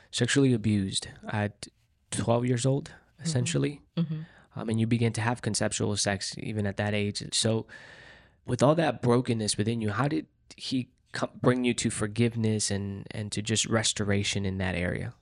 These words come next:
Speaker 2: The Lord knows when to deal with what in our lives. Um, and so I can look back and see where he dealt with a layer at a time. Obviously, I do believe it began with forgiveness, although I never had, like, a vengeance towards them.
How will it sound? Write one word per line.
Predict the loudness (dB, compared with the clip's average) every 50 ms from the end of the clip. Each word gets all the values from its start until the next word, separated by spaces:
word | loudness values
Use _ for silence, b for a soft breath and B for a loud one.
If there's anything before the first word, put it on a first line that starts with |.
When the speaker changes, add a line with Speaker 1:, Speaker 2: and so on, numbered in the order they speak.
| -8 -2
Speaker 2:
The | 0 0 2
Lord | 2 2 2 2 2
knows | 0 0 0 -2 -2 -2
when | 0 0 0 0 -2
to | -4 -6
deal | -6 -4 -4 -2 -2
with | -2 -4 -6 -6 -4
what | -2 -2 -2 -4 -6 -10 -6
in | -2 0 0
our | 0 0
lives. | 0 -2 -2 -2 -2 -4 -4 -4 -4 -4 -4 -6 _ -10 -4
Um, | -2 0 0 0 0 -2 0
and | 2 2 2 2
so | 2 2 4 4
I | 4 4 2
can | 0 0 0 2
look | 2 2 0 0 -2 -4
back | -2 0 2 2 0 0 0
and | 0 0 0 0
see | 0 0 2 2 2 2
where | 2 2 2 2
he | 2 0 -2 -2
dealt | 0 0 0 0 0 0
with | 0 0 0 0 -2 -4 -8 B B B
a | 2 4 4
layer | 4 4 4 4 6 6 4
at | 4 2 2 -2
a | -4
time. | -2 0 0 0 2 0 -2 -4 -6 -8 -8 -2
Obviously, | 2 2 2 4 2 0 0 2 4
I | 4 4 4
do | 2 0 -2 -2
believe | 0 0 2 2 2 2 2
it | 0 0
began | 0 0 0 2 2
with | 0 0 -2
forgiveness, | -4 -4 -2 -2 -2 -2 -2 -2 -2 -2 -2 -2 -4 -4 -4 0 4
although | 4 6 6 6 4
I | 4 4
never | 2 2 2 2 2 2
had, | 2 2 2
like, | 2 2 0
a | 0 0
vengeance | 0 0 0 0 0 0 0 -2 -2 -2 -4 -2
towards | -2 -2 0 0 0 0 0 -2 -2
them. | 0 0 0 -2